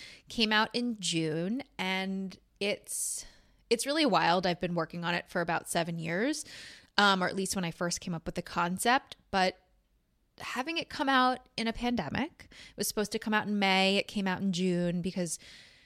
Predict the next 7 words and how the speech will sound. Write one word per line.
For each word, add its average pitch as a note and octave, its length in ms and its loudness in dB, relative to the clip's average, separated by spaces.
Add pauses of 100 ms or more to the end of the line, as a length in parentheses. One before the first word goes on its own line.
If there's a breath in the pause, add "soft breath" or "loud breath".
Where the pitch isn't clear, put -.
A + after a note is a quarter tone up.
(240 loud breath)
genuinely, F#3 760 0 (100)
uh, F3 260 2
Amazon F#3 420 2
was F3+ 140 -2
prioritizing F3 600 -4
medical E3 320 -6
supplies, F3+ 600 -2